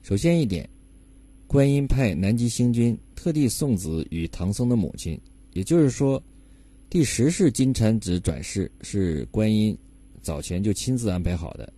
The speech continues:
然后是金河龙王违反了天条，被魏征梦中斩首。这一过程十分奇特，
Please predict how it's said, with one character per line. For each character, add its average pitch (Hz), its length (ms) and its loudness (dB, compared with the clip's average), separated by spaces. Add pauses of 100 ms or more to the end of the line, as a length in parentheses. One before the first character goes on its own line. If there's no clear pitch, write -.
(1040)
然 113 200 4
后 160 160 4
是 110 340 0
金 139 240 -2
河 127 160 2
龙 120 160 2
王 101 300 0
违 107 140 0
反 82 160 -4
了 73 60 -6
天 101 200 -2
条， 85 320 -6 (460)
被 101 180 2
魏 110 200 2
征 107 320 0
梦 127 260 0
中 104 180 2
斩 90 200 0
首。 - 180 -6 (1000)
这 196 100 4
一 165 80 6
过 160 180 2
程 110 240 2
十 - 200 -4
分 117 160 2
奇 82 200 -4
特， - 300 -6